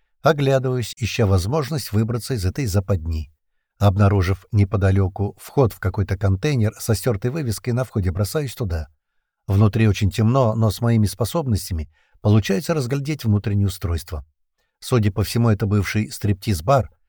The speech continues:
но входная дверь одна, и на внутреннем радаре живых существ внутри нет, поэтому, развернувшись в проёме, занимаю оборону. Долго ждать не приходится, и уже через минуту отскакиваю в сторону,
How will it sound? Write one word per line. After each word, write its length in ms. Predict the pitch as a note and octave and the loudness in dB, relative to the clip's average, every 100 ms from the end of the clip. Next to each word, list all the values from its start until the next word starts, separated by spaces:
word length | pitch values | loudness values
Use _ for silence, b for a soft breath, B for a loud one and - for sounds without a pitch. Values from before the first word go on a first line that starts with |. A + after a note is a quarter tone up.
| _ - | _ 0
но 100 | D3 | 0
входная 420 | - D#3+ F#3 F3+ | 2 0 0 -4
дверь 240 | D3+ E3+ | -4 -2
одна, 440 | C#3+ A2+ A2+ A2+ A#2+ _ _ _ | -2 0 2 0 -2 _ _ _
и 240 | A#2 A2+ - | 0 0 2
на 160 | G#2+ G2 | 4 4
внутреннем 580 | F#2 A#2+ G#2+ G#2 G#2 | 2 0 2 2 4
радаре 480 | G2 G2+ C#3 C3+ G2+ - | 4 2 2 2 -2 -4
живых 360 | F#2 G#2+ D3 | -2 -2 -4
существ 520 | - G#2 - D#3 - - | -4 -4 -2 -4 -6 -4
внутри 340 | A2+ A#2+ C#3+ | -2 -2 -2
нет, 220 | A2+ E2+ - | 0 0 0
поэтому, 580 | C3 E3 D#3+ D#3 D#3+ - | -2 0 -2 -2 -2 -2
развернувшись 720 | G2+ F2+ G2+ G2 G2+ - F2+ | -2 0 0 2 0 -2 -4
в 80 | - | 0
проёме, 500 | G#2 C#3+ D#3 D3+ - _ _ - | 0 0 -2 -6 -10 _ _ -2
занимаю 560 | F#2 A#2 E3 E3+ E3 | 2 4 2 0 -2
оборону. 520 | C#3 C3 F2+ E2 D2+ - _ _ _ | 0 0 2 -2 -4 -10 _ _ _
Долго 380 | - G#2 A2 G2 | -2 2 2 2
ждать 260 | F2 G#2+ F#2 | 2 0 0
не 60 | |
приходится, 540 | F2+ G2+ D3 G#2 E2+ G#2 | -2 -2 0 0 0 0
и 80 | F#2 | 2
уже 180 | F2+ | 2
через 260 | F#2+ G2+ F2 | 0 0 0
минуту 460 | F2+ A#2+ C#3+ G2 - _ _ - | 2 0 0 -4 -8 _ _ 0
отскакиваю 640 | G#2 - F#3 D#3+ D3+ B2+ | 0 2 -2 -2 -4 -4
в 20 | |
сторону, 540 | - E3 E3 D#3 D#3 | -2 0 0 0 -4